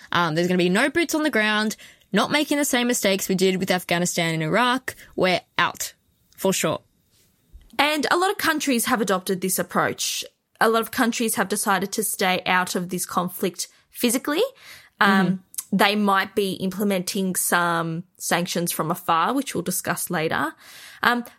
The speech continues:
Speaker 2: but I think this all links back to the fact that we are fighting in a different era now. We are fighting with nuclear warfare, and there's, um,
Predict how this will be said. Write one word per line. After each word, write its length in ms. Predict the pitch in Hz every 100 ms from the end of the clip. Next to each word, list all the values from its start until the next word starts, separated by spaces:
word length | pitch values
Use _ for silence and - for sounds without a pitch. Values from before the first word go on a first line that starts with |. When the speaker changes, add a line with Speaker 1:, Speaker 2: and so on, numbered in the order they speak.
| -
Speaker 2:
but 100 | 233
I 80 | 233
think 540 | - - 359 - 262
this 180 | 269 269
all 160 | 240
links 260 | 202 208 214
back 300 | - 196 -
to 140 | -
the 120 | 196 -
fact 240 | 185 180 -
that 140 | 170
we 100 | 185
are 60 | 180
fighting 720 | - - 196 220 - 254 247
in 160 | 196
a 40 | 190
different 500 | 175 196 - 196 185
era 340 | 190 185 160
now. 300 | 143 110 95 -
We 140 | 170
are 60 | 180
fighting 680 | - 190 185 196 202 202 202 - -
with 180 | 220
nuclear 480 | 190 185 175 - 185
warfare, 600 | 170 151 160 - 233 320 339 - - - -
and 360 | 208 202 202
there's, 480 | 202 226 240 233 - - _ 202
um, 320 | 196 190